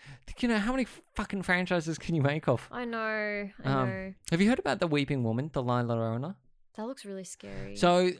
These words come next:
Speaker 1: that's based on a real legend. So there
Speaker 2: Oh.
Speaker 1: in,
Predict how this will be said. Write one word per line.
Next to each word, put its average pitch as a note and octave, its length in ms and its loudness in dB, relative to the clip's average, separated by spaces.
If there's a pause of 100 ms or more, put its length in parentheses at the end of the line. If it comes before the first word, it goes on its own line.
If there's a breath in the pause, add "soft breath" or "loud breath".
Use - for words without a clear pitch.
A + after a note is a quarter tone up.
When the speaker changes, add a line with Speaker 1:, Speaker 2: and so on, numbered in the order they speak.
Speaker 1:
that's G#3 320 -2
based A#3 300 0
on F#3+ 120 2
a D#3+ 40 0
real C#3 480 0 (120)
legend. - 320 0 (1600)
So C#3+ 320 4 (260)
there D#3+ 300 2
Speaker 2:
Oh. G3 80 -12 (160)
Speaker 1:
in, C#3+ 640 2